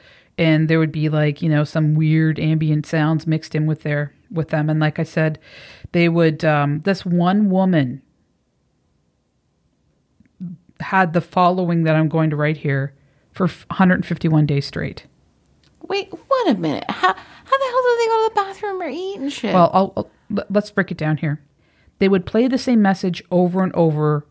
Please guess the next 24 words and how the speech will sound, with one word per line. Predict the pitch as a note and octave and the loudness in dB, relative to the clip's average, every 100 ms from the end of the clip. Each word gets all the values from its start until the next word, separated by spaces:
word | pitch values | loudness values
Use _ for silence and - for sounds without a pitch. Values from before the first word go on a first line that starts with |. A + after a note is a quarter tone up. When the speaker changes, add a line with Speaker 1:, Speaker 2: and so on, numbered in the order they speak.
| _ | _
Speaker 1:
for | - E3 | -4 -4
sixteen | - G#3 - - G#3 | -2 -6 -6 -2 0
hours | E3+ E3+ F3 E3+ | 2 2 2 0
a | |
day, | D#3+ D3+ C#3+ C3+ - | 0 0 0 -4 -2
up | F#3+ - - | -4 -4 -8
to | F3+ C#3+ C#3 C#3 _ _ _ _ _ _ _ _ | -2 -2 -2 -6 _ _ _ _ _ _ _ _
twenty | - A#3 A3+ E3+ | -2 2 4 2
hours | C#3+ C#3+ D3+ | 2 -2 -6
a | |
day, | C#3 - D#3 _ _ _ _ _ _ _ _ | -10 -10 -14 _ _ _ _ _ _ _ _
for | - F#3 | -4 -4
twenty | - - A3 - A#3 A#3 | -2 0 2 2 -2 -2
to | - G#3 | -4 -6
thirty | - - F3 E3 E3 | -6 0 2 2 0
days | D3 D#3 D3 D3 | -2 0 2 0
straight. | - - - D3 C#3 A#2+ - - - _ _ _ _ _ _ _ _ _ _ _ _ _ | -4 -8 -4 -2 -2 -4 -12 -20 -20 _ _ _ _ _ _ _ _ _ _ _ _ _
For | F3 | 0
that | E3+ G3 G#3+ | 4 4 4
one | G3+ G#3 | 4 4
woman, | E3+ D3+ D3+ - | 4 4 2 0
up | D#3 - | -8 -6
to | F3+ | -2
a, | D#3 | -2